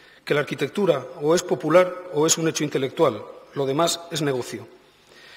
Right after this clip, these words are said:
Pues bien, tomemos la arquitectura popular al objeto de plantear algunas consideraciones. ¿Por qué nos fascina?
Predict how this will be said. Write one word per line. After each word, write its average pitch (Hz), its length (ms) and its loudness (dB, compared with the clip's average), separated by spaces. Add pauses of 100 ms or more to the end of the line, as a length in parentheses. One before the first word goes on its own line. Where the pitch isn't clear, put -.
(200)
Pues 165 160 0
bien, 190 180 4
tomemos 202 300 2
la 202 80 6
arquitectura 185 460 0
popular 180 540 4
al 156 120 2
objeto 175 340 -2
de 165 80 -2
plantear 170 560 0
algunas 151 340 -2
consideraciones. 123 840 -4 (680)
¿Por 165 160 2
qué 240 80 2
nos 226 140 4
fascina? 120 480 -2